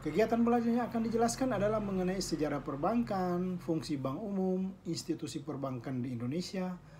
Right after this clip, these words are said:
perbankan syariah di Indonesia, sejarah perkembangan L K B B di Indonesia, teori permintaan uang klasik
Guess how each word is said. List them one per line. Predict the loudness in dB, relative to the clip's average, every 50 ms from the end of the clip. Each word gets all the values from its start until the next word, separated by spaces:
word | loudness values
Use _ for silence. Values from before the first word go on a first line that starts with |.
| -20 -20 -10
perbankan | -6 -6 -4 -2 -4 -4 -4 -4 -4 -6
syariah | -4 -6 -6 -6 -4 -4 -4 -4 -4 -4 -4
di | -4 -6 -6
Indonesia, | -4 -4 -2 -2 -2 -4 -4 -4 -2 -2 -2 -4 -8 -12 -16 -18 -18 -16 -14 -14 -12 -12 -10
sejarah | -6 -6 0 4 4 6 6 4 2
perkembangan | 0 -4 -2 -2 -2 0 2 2 2 2 0 -2 -2 -4 -4 -6 -8 -6 -4
L | 0 0 0 -2 -4 -8 -10 -4
K | 0 0 0 0 -2 -4 -6 -8 -10 -10 -10 -10 -8 -2 2
B | 4
B | 6 8 10 10 10 8
di | 4 2
Indonesia, | 2 0 0 0 0 2 2 2 2 2 0 -4 -8 -10 -10 -10 -10 -6 -4
teori | -2 0 4 4 4
permintaan | 4 4 0 0 0 0 0 0 0 0
uang | 0 0 -2 -2 -2 0
klasik | -2 0 0 2 2 0 0